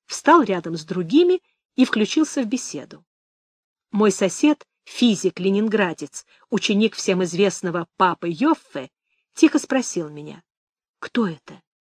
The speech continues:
«Как вы думаете?» Странный вопрос. Я ничего не думаю. Какой-нибудь учёный? Что, известный академик?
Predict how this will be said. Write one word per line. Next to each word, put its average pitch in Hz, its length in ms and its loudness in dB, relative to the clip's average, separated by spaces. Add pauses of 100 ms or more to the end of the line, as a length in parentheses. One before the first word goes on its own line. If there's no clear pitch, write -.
(760)
«Как - 240 -2
вы 208 80 2
думаете?» 170 600 -8 (720)
Странный 170 520 -4
вопрос. 170 500 -10 (260)
Я 170 140 -6
ничего 190 320 2
не 339 160 6
думаю. 170 460 -4 (560)
Какой-нибудь 175 500 -4
учёный? 240 540 -2 (380)
Что, 185 420 0
известный 185 440 -2
академик? 190 640 -6